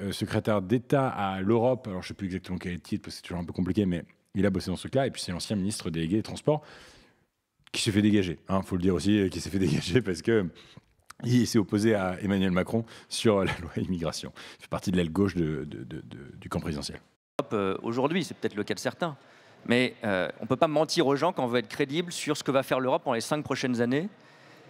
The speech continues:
Speaker 2: La pac, les normes de verdissement de la pac, les normes que vous dénoncez aujourd'hui, tous les groupes politiques ici représentés l'ont voté.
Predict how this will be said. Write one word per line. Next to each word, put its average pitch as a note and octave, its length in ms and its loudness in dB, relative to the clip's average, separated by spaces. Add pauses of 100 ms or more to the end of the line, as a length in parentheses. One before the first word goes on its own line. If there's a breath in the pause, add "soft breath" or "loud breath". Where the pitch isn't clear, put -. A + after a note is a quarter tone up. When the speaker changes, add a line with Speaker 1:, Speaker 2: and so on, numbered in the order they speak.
(260 loud breath)
Speaker 2:
La C3 140 2
pac, - 480 0 (180)
les A#2+ 140 0
normes D3 440 4 (100)
de G#2+ 100 -2
verdissement C3+ 560 0
de C3 80 0
la C#3 80 2
pac, F#3+ 320 -2
les A#2 100 0
normes C3 220 2
que B2 80 -4
vous A2+ 140 -4
dénoncez B2 320 -2
aujourd'hui, C3+ 340 0
tous A#3 220 0
les A3+ 100 6
groupes E3 220 2
politiques F3 400 -2
ici D#3+ 180 -2
représentés D3+ 440 0
l'ont E3 100 0
voté. A#2 340 -2